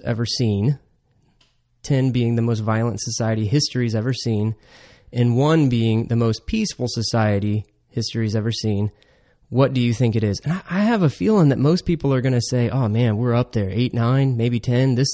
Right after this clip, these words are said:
I mean, the world is coming off, uh, the, the wheels are coming off, the world is falling apart, everything is in chaos,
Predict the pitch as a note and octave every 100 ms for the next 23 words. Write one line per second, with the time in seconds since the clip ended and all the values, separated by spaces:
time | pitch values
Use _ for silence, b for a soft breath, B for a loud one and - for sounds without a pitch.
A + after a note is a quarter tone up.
0 | - A#2+ G#2+ G#2 A#2 A2+ C#3+ D3+ C3+ -
1 | C3 C3+ A#2 A#2 A#2 - A#2 A2 A2 A2+
2 | A#2 C#3+ C3 B2 C#3+ C3 A#2 A2+ A2+ G#2+
3 | B2 C3+ C3 - B2 A#2+ A#2+ A2+ G#2 -
4 | C3 C3 B2+ B2 A#2+ A2+ - B B B
5 | B B B2 A2+ D3 C#3 A#2+ B2+